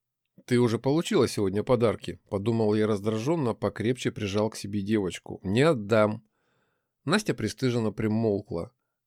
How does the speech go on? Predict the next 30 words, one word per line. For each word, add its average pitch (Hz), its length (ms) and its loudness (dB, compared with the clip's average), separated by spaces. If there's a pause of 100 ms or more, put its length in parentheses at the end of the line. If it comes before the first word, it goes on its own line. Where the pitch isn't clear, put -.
(100)
Я 113 260 2
с - 100 -10
новой 107 300 2
страстью 165 420 -2
принялся 139 400 -4
ласкать 107 460 -2
Кэрри, 98 480 -2
со 104 140 -4
вкусом 135 360 -6
приступил 127 500 -6
к - 60 -10
основному 101 580 -2
блюду. 98 460 -4
Любил 175 380 0
ее 120 160 4
очень 107 340 -2
нежно 117 400 0
и 95 80 -2
старательно. 101 800 -2
Она 165 220 2
прикусила 104 560 -4
губку, 104 380 -4
застонала 107 600 -2
первый 107 360 -2
раз, 107 220 -2
я 98 140 -4
снова 143 300 -2
перешел 110 420 -6
к 113 120 -8
ласкам. - 520 -4